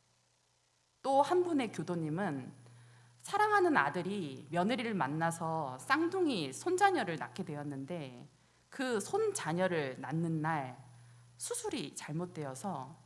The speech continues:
그 사랑하는 딸 같은 며느리를 잃게 되었습니다. 그 말씀을 옆에서 들으면서 보통 대개의 사람인 경우에는 내가 믿어-, 내가 얼마나 열심히 기도하고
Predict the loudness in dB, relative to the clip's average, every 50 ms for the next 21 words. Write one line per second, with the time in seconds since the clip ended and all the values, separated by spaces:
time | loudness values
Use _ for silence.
0 | _ _ _ _ -8 -6 -6 -4 -2 2 4 6 6 6 4 4 4 2 2 0
1 | -2 0 0 0 2 2 0 -2 0 -2 -2 -2 0 0 -2 -2 -4 -4 -6 -6
2 | -8 -10 -10 -10 -12 -12 -6 -4 -4 -4 -2 -4 -4 -4 -4 -4 -6 -8 -10 -12
3 | -12 -14 -14 -16 -16 -16 -18 -20 -20 -20 -20 _ _ _ _ _ _ _ _ _
4 | _ _ _ _ _ _ _ _ _ _ _ _ _ _ _ _ _ _ _ _
5 | _ _ _ _ _ _ _ _ _ _ -20 -20 -20 -20 -20 _ _ _ _ _
6 | -6 -2 4 6 6 6 6 2 -2 -2 2 2 2 4 2 2 0 0 0 0
7 | 0 -2 -2 -2 -2 0 0 0 0 -2 -4 -4 -4 -4 -2 -2 -4 -6 -8 -12
8 | -16 -18 -20 -20 -20 -20 -20 -20 -20 -20 -20 _ _ -6 -4 -4 -2 0 0 2
9 | 2 2 2 0 0 2 2 2 2 2 2 2 6 8 8 8 8 6 2 0
10 | 0 2 2 2 2 2 2 2 2 2 0 0 -2 -2 -2 -2 -2 -2 -2 -4
11 | -8 -10 -16 -20 -20 -20 -20 -20 -18 -4 0 2 6 8 10 10 10 8 4 0
12 | 0 -2 -2 -2 -2 0 2 4 6 6 6 6 6 4 4 4 4 4 4 4
13 | 4 2 2 0 0 -2 -2 -2 -2 -4 -4 -6 -8 -6 -4 -2 -2 0 0 -2
14 | -2 -4 -4 -4 -4 -6 -8 -12